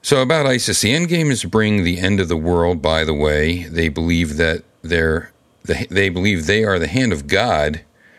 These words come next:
mm, but they're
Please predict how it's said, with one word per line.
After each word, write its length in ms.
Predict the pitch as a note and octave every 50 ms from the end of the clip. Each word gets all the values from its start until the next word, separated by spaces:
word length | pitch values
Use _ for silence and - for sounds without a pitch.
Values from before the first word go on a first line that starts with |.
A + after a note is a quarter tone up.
| - - - - - _ _ _ _ _ _ _ _ _ _ _ _ _ _ _ _ _ _ _ _ _ - -
mm, 360 | F#2 F2 E2 D#2+ D#2+ D2+ C#2+ - _ _ _ _ _ _ _
but 260 | - E2 E2 D2+ -
they're 360 | - F#2 F#2+ G2 F#2+ F2 D2+